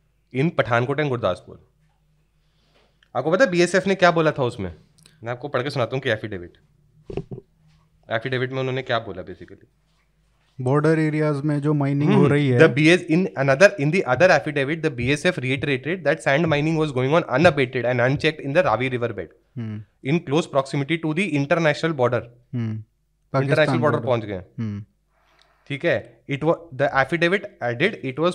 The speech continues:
Speaker 1: posing a huge threat to the security of international border fence beside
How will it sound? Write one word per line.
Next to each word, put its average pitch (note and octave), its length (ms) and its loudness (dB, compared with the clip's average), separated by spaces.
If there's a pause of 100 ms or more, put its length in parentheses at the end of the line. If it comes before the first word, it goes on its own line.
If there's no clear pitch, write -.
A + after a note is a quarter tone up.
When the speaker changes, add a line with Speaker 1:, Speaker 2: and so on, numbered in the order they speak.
(120)
Speaker 1:
posing C#3+ 300 -2
a F3 220 -2
huge G#3+ 220 -2
threat - 340 -2 (260)
to D3 100 -6
the E3 140 -4
security D3+ 440 0
of - 60 -8
international C#3+ 480 -2
border B2 240 0
fence D3+ 280 -4 (880)
beside F3 360 2